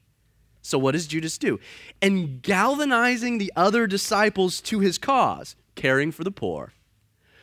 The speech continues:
Judas was able to provide himself cover for his own selfish desires and hidden motivations,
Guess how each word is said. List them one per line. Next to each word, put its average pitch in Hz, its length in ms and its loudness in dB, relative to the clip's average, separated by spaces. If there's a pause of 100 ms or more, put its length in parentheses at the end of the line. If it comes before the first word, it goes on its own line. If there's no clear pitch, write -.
(140)
Judas 240 480 0
was 220 240 -2
able 202 360 2
to - 140 -12
provide 175 680 2
himself 175 680 -2
cover 143 640 -2 (840)
for 120 140 -10
his 123 160 -6
own 127 140 -6
selfish 196 500 -2
desires 120 760 -2 (320)
and 107 120 -12
hidden 202 340 0
motivations, 123 840 -2